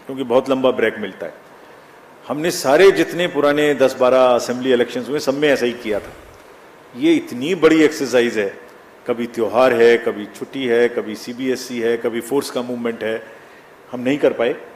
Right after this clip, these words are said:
लेकिन थ्योरेटिकली बात सही है कि हमें ये करना चाहिए। टोटल वोट, हमने सेवंथ फेज की परसेंटेज नहीं दी। कब हुआ सेवंथ फेज? फर्स्ट को हुआ,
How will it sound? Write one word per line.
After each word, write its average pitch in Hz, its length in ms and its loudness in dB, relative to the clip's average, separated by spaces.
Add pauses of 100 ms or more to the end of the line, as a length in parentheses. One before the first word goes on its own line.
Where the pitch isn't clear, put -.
(500)
लेकिन 127 460 -4 (200)
थ्योरेटिकली 156 520 2
बात 127 220 2
सही 120 220 -4
है 131 60 0
कि 117 120 -6
हमें 104 200 -8
ये 104 100 -8
करना 87 280 -12
चाहिए। 69 220 -16 (1900)
टोटल 170 320 6
वोट, 160 280 2
हमने 147 280 -2 (500)
सेवंथ 175 220 4
फेज 170 260 2
की 165 120 -2
परसेंटेज 120 520 -4
नहीं 101 160 -10
दी। 98 140 -14 (240)
कब 165 140 2
हुआ 156 200 6
सेवंथ 135 280 -2
फेज? 127 220 -6 (600)
फर्स्ट 170 280 2
को 143 100 2
हुआ, 107 260 -2